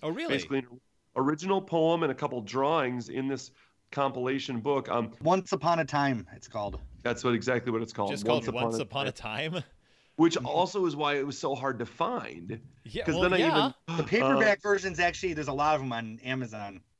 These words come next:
Speaker 1: Wow, and, like, and so it has a, it has a, a, a poem that had never been in anything before.
Speaker 3: Celebrating the magic of children's books in honor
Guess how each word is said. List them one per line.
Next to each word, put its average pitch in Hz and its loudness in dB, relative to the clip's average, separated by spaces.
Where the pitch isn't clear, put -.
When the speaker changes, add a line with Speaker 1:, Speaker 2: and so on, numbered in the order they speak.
Speaker 1:
Wow, 160 -2
and, 156 -2
like, 151 -6
and 156 -6
so 170 0
it 151 0
has 160 0
a, 139 -2
it 147 -6
has 147 -4
a, 117 -4
a, 123 -8
a 123 -4
poem 202 -6
that 147 -4
had 135 -6
never 139 -8
been 139 -6
in 131 -6
anything 127 -10
before. 113 -12
Speaker 3:
Celebrating 220 4
the 190 6
magic 196 2
of 165 -4
children's 185 -2
books 175 -4
in 147 -2
honor 170 0